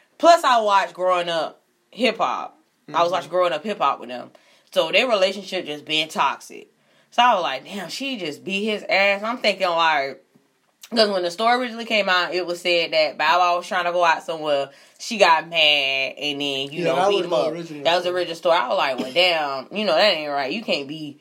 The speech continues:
Speaker 2: In the Super Bowl weekend or
Speaker 1: Yeah,
Speaker 2: something like that.
Speaker 1: it was Super Bowl weekend. So I'm like, "Damn, you can't,
Speaker 2: In
Speaker 1: you can't,
Speaker 2: Atlanta.
Speaker 1: you can't do that." So once the video came out and I seen how he was getting up in her face and stuff, looking aggressive,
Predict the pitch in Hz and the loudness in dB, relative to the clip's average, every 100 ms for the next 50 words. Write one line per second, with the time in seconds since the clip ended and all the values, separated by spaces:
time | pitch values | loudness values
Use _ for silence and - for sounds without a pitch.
0 | _ 175 185 175 - 180 170 160 156 151 | _ -10 -6 -6 -8 -10 -10 -8 -8 -8
1 | 170 170 190 180 156 147 139 - - - | -12 -2 2 2 0 -4 -6 -12 -14 0
2 | 196 196 233 180 156 - 156 151 - - | 0 0 -2 -2 -2 -4 -8 -6 -8 -8
3 | - - 208 240 330 247 202 196 - 170 | -8 -2 -2 -2 -4 0 0 -2 -10 -12
4 | 254 320 - 262 208 151 - - - 196 | -10 -8 -4 -2 -2 -6 -20 -4 -2 -2
5 | 180 156 156 190 - _ _ _ - 190 | -4 0 0 0 -8 _ _ _ 2 4
6 | 180 165 156 _ _ _ _ _ _ _ | 4 0 -8 _ _ _ _ _ _ _
7 | _ - 196 196 196 214 240 359 427 285 | _ -8 0 0 0 -4 2 2 2 4
8 | 202 190 196 - _ - 254 196 190 180 | 4 4 -4 -14 _ 2 4 4 2 0
9 | 180 175 170 _ _ _ _ _ _ _ | 0 0 -6 _ _ _ _ _ _ _
10 | _ 185 185 185 208 208 190 208 220 214 | _ 0 2 0 0 -6 -2 0 0 -4
11 | 165 151 208 - 180 170 170 160 - 262 | -10 -4 -4 -2 -4 -6 -4 -4 0 -2
12 | - 220 208 180 175 190 180 160 165 311 | -2 -12 -2 -2 -2 -6 -8 -6 0 0
13 | - 208 185 185 | -2 -4 -4 -4